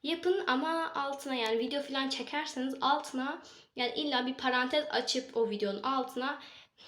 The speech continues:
Toka Life Jess'ten aldım yazın. Çünkü yani gerçekten çok üzülürüm. Ee, zaten biri videomu çalmış. <laughs> Yazmış ki, "Ses benim." Ama ses benim sesim. <laughs> O kadar üz-, o, yani o kadar uğraştım, videoyu çalmışlar ve çok sinirim bozuldu.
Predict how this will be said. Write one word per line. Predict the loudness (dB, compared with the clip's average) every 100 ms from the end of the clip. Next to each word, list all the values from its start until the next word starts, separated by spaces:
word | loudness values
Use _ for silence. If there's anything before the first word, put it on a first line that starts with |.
| -20 -20 -8
Toka | -6 -2 0 0
Life | 0 -4
Jess'ten | -2 0 0 -4 -4 -4 -2
aldım | -2 0 -2 -2 0
yazın. | 0 -2 -8 -10 -16 -20 -20
Çünkü | -10 0
yani | 2 4 2
gerçekten | 0 0 -2 -2
çok | -2 -4 -4
üzülürüm. | -6 -4 -4 -6
Ee, | -6 -4 -4
zaten | -2 0
biri | 2 2 2
videomu | -2 -6
çalmış. | -6 -8 -8 -8 -12 -12 -14 -12 -12
<laughs> | -12 -12
Yazmış | -4 -2 -2 -2 -2
ki, | -4 -4 -6
"Ses | -6 -6 -2
benim." | -2 -2 -10 -20 _ _ -8
Ama | -6 -6
ses | -8 -14 -6
benim | -4 -4
sesim. | -6 -12 -12 -16 -16 _ -12 -12 -10 8
<laughs> | 8 10 6 4 4 4 2 0
O |
kadar | 0 0 -2
üz-, | -6 -6
o, | -2 0 0 -6 -14 -4
yani | 0 0 0
o | 0
kadar | 0 2
uğraştım, | 2 2 0 -2
videoyu | -2 -2
çalmışlar | -4 -2 -2 -2 -4 -6
ve | -6 -8
çok | -12 -14
sinirim | -2 0 0
bozuldu. | -2 -6 -8